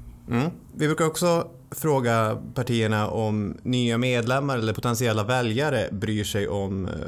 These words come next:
partiernas historia. Här har de, de flesta partier svarat att, ja, men vi tror att historien är, är, är väldigt viktig.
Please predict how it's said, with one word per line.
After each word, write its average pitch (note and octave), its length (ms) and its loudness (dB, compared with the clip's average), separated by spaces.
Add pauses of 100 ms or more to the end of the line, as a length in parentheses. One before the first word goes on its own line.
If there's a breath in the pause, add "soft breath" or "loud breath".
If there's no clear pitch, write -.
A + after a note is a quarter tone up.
(100)
partiernas A2+ 420 0
historia. A2+ 460 0
Här A#2 180 2
har D3+ 100 2
de, - 120 -6 (120)
de A#2 120 0
flesta B2+ 340 -2
partier A2 360 0
svarat F#2+ 300 -2
att, F#2 60 -8
ja, G#2 120 0
men G2+ 480 -2
vi A#2+ 120 -2
tror B2+ 140 -2
att A#2 120 0
historien G2+ 340 0
är, G2 120 -2
är, F#2+ 320 -2
är G#2 80 -2
väldigt A2+ 520 0
viktig. A2+ 480 -4